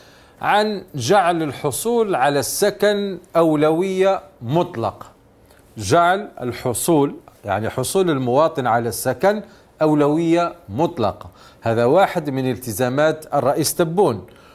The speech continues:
ويقول بأنه سيتم حل أزمة السكن نهائيًا وضمان الحصول على سكن لائق عبر صيغ مكيفة موجهة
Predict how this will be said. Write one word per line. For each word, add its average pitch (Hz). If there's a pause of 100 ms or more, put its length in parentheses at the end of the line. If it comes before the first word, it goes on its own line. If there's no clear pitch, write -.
(260)
ويقول 190 (760)
بأنه 170
سيتم 190
حل 208 (100)
أزمة 170
السكن 202
نهائيًا 170 (840)
وضمان 165
الحصول 185
على 165
سكن 175
لائق 156
عبر 143
صيغ 160
مكيفة 147 (500)
موجهة 139